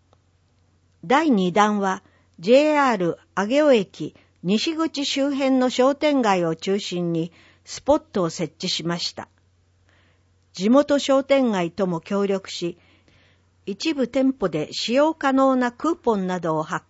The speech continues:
行し、消費の促進やさらなるにぎわい創出を図りました。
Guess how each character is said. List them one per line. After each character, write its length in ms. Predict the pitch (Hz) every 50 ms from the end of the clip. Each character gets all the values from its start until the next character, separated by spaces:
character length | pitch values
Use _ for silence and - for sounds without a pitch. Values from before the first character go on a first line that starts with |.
| _
行 200 | - 185 175 165
し、 320 | 160 - - - 156 143 _ _ _ _ - _ _ _ _ _
消 280 | - - - 233 262 302
費 160 | 294 - 277
の 120 | 277 269
促 280 | 254 - 240 233 - -
進 320 | - - 208 208 202 196
や 260 | 190 185 180 185 208 _ _ _ _ _
さ 180 | - - - 294
ら 120 | 311 320
な 160 | 285 247 208 190
る 100 | 180 160
に 220 | 165 170 175 175
ぎ 160 | 214 254 285
わ 100 | 285 285
い 100 | 294 285
創 280 | - - 294 277 269 233
出 260 | - - - - 170
を 140 | 156 139 143
図 300 | - - 156 - 170 165
り 100 | 170 170
ま 160 | 165 151 151
し 160 | - - -
た。 160 | - 123 -